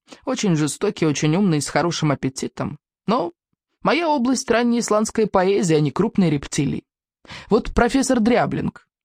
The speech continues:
самый большой среди викингов эксперт по драконам. Может, стоит проконсультироваться с его книгой?» «Ну, конечно же!» — воскликнул Стоик.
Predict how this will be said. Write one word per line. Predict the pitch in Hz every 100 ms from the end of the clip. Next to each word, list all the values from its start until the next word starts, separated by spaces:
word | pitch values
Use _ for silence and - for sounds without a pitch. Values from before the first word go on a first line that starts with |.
| _ _
самый | - 202 208 247
большой | 247 - 214
среди | - 208 226
викингов | 190 214 202 202
эксперт | 214 - - 135 -
по | 165
драконам. | 175 170 - 92 147 _ _ _ _ _ _
Может, | 127 127 -
стоит | 180 160
проконсультироваться | - 147 165 160 143 165 156 156
с | 151 -
его | 139 110
книгой?» | - 113 113 370 262 - _ _ _ _ _ _ _ _ _ _ _ _
«Ну, | 139 139 160
конечно | - 185 214 285 269 160 - 135
же!» — | 147 _ _ _ _
воскликнул | 151 147 - 160 160
Стоик. | 156 170 147 -